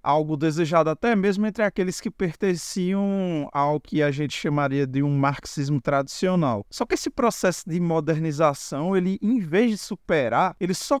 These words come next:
confirmou que a condição periférica é algo característico da formação social brasileira em particular. Eu queria que você falasse pra gente o porquê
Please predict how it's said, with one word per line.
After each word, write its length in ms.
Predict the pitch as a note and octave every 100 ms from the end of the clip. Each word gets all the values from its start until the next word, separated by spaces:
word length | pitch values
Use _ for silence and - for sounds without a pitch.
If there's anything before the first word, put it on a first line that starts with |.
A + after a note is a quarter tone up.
| -
confirmou 720 | - D4 - - A4 F#3 F3 D3+
que 80 |
a 60 | E3
condição 420 | E3+ E3+ - E3
periférica 680 | C#3 D#3+ E3 - D3 D3 F3+
é 40 |
algo 500 | D#3 D#3 E3 G3 F3 - -
característico 1120 | E3 E3 F3+ - G3+ E3+ C#3+ C3+ - - B3
da 300 | C3+ D#3+ E3
formação 580 | D#3 F3 F3 F3+ - E3+
social 480 | D#3+ E3+ - E3+ D#3
brasileira 520 | D3+ D#3+ D#3 D#3+ D3
em 60 | D3+
particular. 720 | E3 - - C#3+ A3+ E3+ G#2
Eu 100 | D#3
queria 260 | - F#3+ F3+
que 60 | A3
você 200 | F#3 G#3+
falasse 460 | B3 G3+ G3+ -
pra 240 | - G3+ F3+
gente 760 | D3+ F3+ - A#3+ B3 A3+ F#3 -
o 120 | D#3+
porquê 680 | - G#3 D#3+ - D3+ C#3